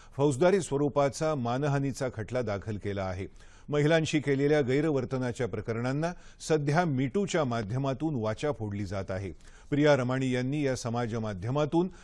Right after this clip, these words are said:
एम जे अकबर यांच्यावर लैंगिक शोषणाचे आरोप केले आहेत. मात्र हे आरोप पूर्णपणे निराधार असून रमाणी यांनी हे आरोप हेतुपुरस्सर, जाणीवपूर्वक आणि आपली बदनामी करण्याच्या उद्देशानं केले आहेत,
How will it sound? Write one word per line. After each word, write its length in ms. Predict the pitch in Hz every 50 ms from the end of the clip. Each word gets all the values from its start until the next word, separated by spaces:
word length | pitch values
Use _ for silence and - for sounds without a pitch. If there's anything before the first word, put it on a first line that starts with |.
| - - -
एम 220 | 147 165 170 175
जे 120 | 151 160
अकबर 300 | 175 160 151 135 147 156
यांच्यावर 560 | 147 139 135 131 131 127 - 165 165 170 185 165
लैंगिक 400 | 139 123 123 131 139 175 196 -
शोषणाचे 580 | - 147 127 - - 123 120 117 110 - 139
आरोप 280 | 143 113 104 104 107 101 -
केले 200 | - 107 98 98
आहेत. 280 | 98 95 92 95 95 - - - - 98
मात्र 400 | 101 117 131 151 - 139 165 202 - - - - - - -
हे 80 | 160
आरोप 380 | 185 175 160 160 170 170 - -
पूर्णपणे 580 | 160 165 170 170 170 160 131 151 139 143 143 139
निराधार 500 | 123 120 123 127 123 127 127 120 123 120
असून 340 | 117 113 - 156 170 190 185 - - - - -
रमाणी 400 | 113 131 139 165 165 175 175 170
यांनी 260 | 160 147 147 160 160
हे 160 | 139 131 147
आरोप 360 | 151 139 135 135 156 170 - 87
हेतुपुरस्सर, 760 | 104 131 135 208 214 170 175 170 180 170 - - 185 190 196 190 - - - -
जाणीवपूर्वक 920 | 101 95 104 131 131 151 175 196 196 139 - 185 208 220 165 120 101 - - - - - - - -
आणि 280 | - 135 147 170 185
आपली 300 | 190 160 143 - 156 185
बदनामी 460 | 185 139 131 123 110 135 170 185 214 226
करण्याच्या 460 | - 196 175 170 165 160 - 165 147
उद्देशानं 540 | 135 127 120 135 139 127 - 135 127 127 120
केले 260 | - 123 117 117 120
आहेत, 320 | 113 110 110 107 120 127